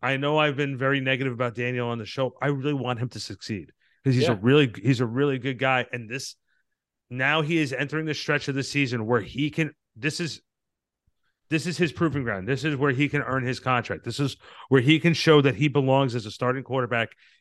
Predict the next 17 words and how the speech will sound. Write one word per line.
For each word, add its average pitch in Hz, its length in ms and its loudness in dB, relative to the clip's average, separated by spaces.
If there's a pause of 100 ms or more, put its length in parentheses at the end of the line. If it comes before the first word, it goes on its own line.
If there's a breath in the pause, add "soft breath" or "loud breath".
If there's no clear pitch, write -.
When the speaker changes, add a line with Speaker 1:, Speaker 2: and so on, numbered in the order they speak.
(120 soft breath)
Speaker 1:
in 127 120 -2
the 120 100 -2
N 131 100 2
F 123 140 -2
L 123 180 0
and 113 160 -6
not 113 220 0
be 120 140 -4
a 110 40 -4
game 104 300 -6
manager. 82 480 -16 (600)
This 123 200 0
is 127 140 0
where 127 180 2
he 113 240 -2
can 143 140 0
s-, - 140 -8